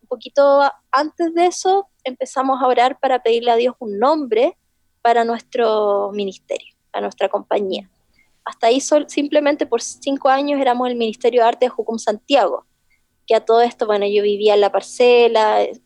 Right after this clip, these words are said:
obrera, misionera de, de allá en, en Jucum Santiago,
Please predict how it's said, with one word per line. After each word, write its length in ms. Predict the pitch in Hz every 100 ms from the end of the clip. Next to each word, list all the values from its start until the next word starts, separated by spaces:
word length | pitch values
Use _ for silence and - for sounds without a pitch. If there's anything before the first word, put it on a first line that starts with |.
| -
obrera, 500 | 208 196 214 214 214
misionera 540 | 208 - 208 202 208
de, 180 | 202 202
de 60 | 202
allá 320 | 208 208 208
en, 340 | 202 202 190 _ _ -
en 140 | 208
Jucum 360 | - 202 214 208
Santiago, 880 | 220 214 226 226 220 226 208 208